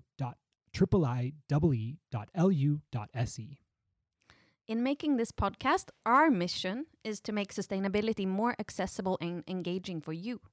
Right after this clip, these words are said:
Speaker 2: our listeners, by connecting the podcast to research, events, and people relevant to the activities of the triple I double E. For example, this could be sharing the latest research from a new publication about the circular economy,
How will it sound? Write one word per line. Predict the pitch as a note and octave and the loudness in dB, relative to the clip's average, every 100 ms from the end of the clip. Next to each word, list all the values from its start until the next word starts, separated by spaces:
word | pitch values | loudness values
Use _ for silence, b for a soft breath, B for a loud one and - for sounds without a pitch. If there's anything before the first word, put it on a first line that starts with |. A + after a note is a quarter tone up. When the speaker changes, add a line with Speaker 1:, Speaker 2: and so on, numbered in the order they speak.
| _ - | _ -6
Speaker 2:
our | F3 | -4
listeners, | F#3+ - E3 - - - B B B - | -4 -6 -8 -8 -10 -18 B B B -4
by | G#3 | -4
connecting | - B3 C4+ C4+ C4+ | -2 -4 -4 -4 -4
the | |
podcast | - G#3 G#3+ G#3+ G3+ | -4 -6 -6 -8 -6
to | F#3+ | -6
research, | F#3+ C#4 - C4+ C4 - - | -2 -2 -2 -4 -4 -8 -8
events, | F#3+ G#3+ A#3+ B3 B3 - - | -4 0 0 0 -4 -6 -10
and | G3+ G3 | -8 -6
people | A#3 A#3 A3+ G#3 | -8 -4 -4 0
relevant | F#3+ G3+ F#3+ F#3+ | 0 0 -2 -6
to | - | -8
the | F3+ | -8
activities | F3 - G#3+ G#3 G#3 G3+ | -8 -8 -8 -8 -8 -8
of | F3 F3 | -8 -12
the | - | -12
triple | G#3 G3 F#3+ | -10 -8 -8
I | D#3+ | -8
double | E3+ E3+ E3 - | -8 -10 -10 -12
E. | - - _ _ _ _ _ _ _ _ _ _ | -14 -18 _ _ _ _ _ _ _ _ _ _
For | B3+ C4+ | 4 4
example, | A#3 - G#3 F#3+ F3 G#3+ D#4+ | 4 0 0 0 0 0 0
this | G#3 G#3+ | -2 -2
could | - A#3+ | -4 -6
be | G#3 | -4
sharing | - A3+ A3 G#3 | -4 -2 -2 -2
the | G#3 | 0
latest | C#4 C#4 C#4+ - | -2 -2 -6 -4
research | B3+ B3+ B3+ B3+ - | -6 -4 -4 -4 -4
from | G3+ F#3+ | -6 -6
a | |
new | G3+ A#3+ | -4 -6
publication | - A3+ A#3+ - A3 - G3+ | -6 -6 -8 -6 -8 -6 -4
about | F#3 - | -4 -6
the | |
circular | - F3+ - E3 D#3+ | -6 -8 -6 -6 -6
economy, | - B3+ B3+ B3 B3 | -6 -4 -2 -2 -4